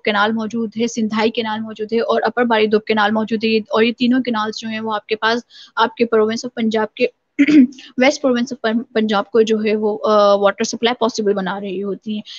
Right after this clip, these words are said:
Then झेलम की बात करें तो झेलम में आपके पास जो है कैनाल सिस्टम मौजूद है, अपर झेलम कैनाल सिस्टम मौजूद है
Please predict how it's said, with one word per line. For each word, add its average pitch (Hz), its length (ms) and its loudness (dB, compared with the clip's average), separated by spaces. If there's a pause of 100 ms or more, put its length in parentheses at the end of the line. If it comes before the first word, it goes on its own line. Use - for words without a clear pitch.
(160)
Then 302 180 4
झेलम 311 300 2
की 330 100 -4
बात 277 220 0
करें 277 160 -4
तो 285 80 -2
झेलम 247 300 0
में 254 100 2
आपके 254 200 -6
पास 233 200 -4
जो 233 120 0
है 240 40 0
कैनाल 220 240 -2
सिस्टम 240 260 -6
मौजूद 226 260 -4
है, 240 60 4
अपर 233 220 -2
झेलम 240 260 0
कैनाल 233 220 -2
सिस्टम 240 260 -8
मौजूद 226 320 -4
है 254 120 2